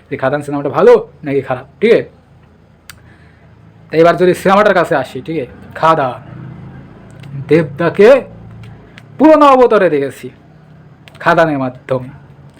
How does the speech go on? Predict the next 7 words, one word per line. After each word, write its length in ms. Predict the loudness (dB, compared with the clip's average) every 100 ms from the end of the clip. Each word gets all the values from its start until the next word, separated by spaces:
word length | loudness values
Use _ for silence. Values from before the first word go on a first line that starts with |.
| _ _ -20 _ _ -4
দেবদা 240 | -4 -2
অ্যাকশন 420 | -2 -4 0 0
করেছে, 400 | 0 -2 -2 -2
রোমান্স 340 | -2 -2 -2 -2
করেছে, 440 | -4 -4 -2 -4
কমেডি 320 | 0 0 0
করেছে, 440 | 0 0 -4 -4